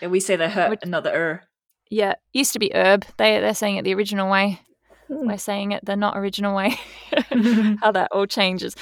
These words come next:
Speaker 2: Yeah, so New Zealand English is non-rhotic. The main difference between Australian English and New Zealand English is the, um,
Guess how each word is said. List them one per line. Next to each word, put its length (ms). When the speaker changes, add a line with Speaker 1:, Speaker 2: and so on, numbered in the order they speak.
Speaker 2:
Yeah, 120
so 120
New 160
Zealand 320
English 240
is 160
non-rhotic. 960
The 140
main 640
difference 1040
between 680
Australian 560
English 520
and 120
New 100
Zealand 320
English 480
is 340
the, 440
um, 420